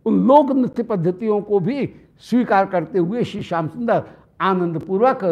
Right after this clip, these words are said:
नृत्य करते हुए विराजमान हो रहे हैं। कभी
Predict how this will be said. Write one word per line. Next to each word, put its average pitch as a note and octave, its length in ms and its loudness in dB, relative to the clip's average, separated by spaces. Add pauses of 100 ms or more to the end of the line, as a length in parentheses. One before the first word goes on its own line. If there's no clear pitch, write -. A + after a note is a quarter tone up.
(500)
नृत्य B3 360 2
करते F#3 360 -2
हुए G3 320 -4
विराजमान D#3 640 -2
हो C#3 180 -6
रहे B2 260 -8
हैं। A#2+ 580 -10 (1700)
कभी G#3+ 500 4